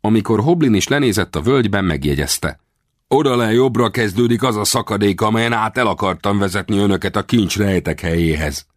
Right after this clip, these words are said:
"Szerencsétlen dolog", fakadtam ki bosszankodva. "Morganék közelebb vannak hozzá, és megelőznek." "De a Morganék nem tudják, hogy a szakadékon keresztül is oda lehet jutni. Ezt a rövidebb utat csak a kapitánó ismeri meg, én?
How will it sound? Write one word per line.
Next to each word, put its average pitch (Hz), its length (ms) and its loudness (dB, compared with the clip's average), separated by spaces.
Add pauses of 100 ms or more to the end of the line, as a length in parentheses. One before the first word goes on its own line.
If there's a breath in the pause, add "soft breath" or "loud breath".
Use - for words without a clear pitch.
(960)
"Szerencsétlen 67 840 -6
dolog", - 300 -10 (460)
fakadtam 73 520 -6
ki - 120 -6
bosszankodva. - 760 -8 (440 soft breath)
"Morganék 110 500 2
közelebb 82 420 0
vannak 67 320 -8
hozzá, 76 340 -2
és 76 120 -6
megelőznek." - 920 -6 (1040)
"De 147 200 0
a 165 80 4
Morganék 156 600 2
nem 170 200 2
tudják, 110 500 0
hogy 113 160 2
a 113 80 4
szakadékon 110 680 2
keresztül 110 460 -2
is 101 140 2
oda 110 180 2
lehet 107 320 -2
jutni. 104 400 0 (420 soft breath)
Ezt 135 320 -2
a 165 60 2
rövidebb 151 460 2
utat 151 280 0
csak 147 220 -2
a 147 140 0
kapitánó 120 680 0
ismeri 92 360 0
meg, 90 180 0
én? 120 340 0